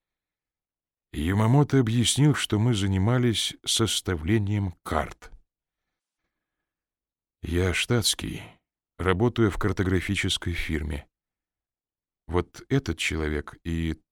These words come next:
тот, кого убили, их мне выделили для охраны. Этот берег ваш, мы знаем,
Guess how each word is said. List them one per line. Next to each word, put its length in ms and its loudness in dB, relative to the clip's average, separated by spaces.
тот, 380 -4
кого 260 -2
убили, 420 -2
их 240 0
мне 180 6
выделили 560 2
для 300 0
охраны. 560 -2
Этот 240 0
берег 360 4
ваш, 560 -2
мы 220 2
знаем, 640 -2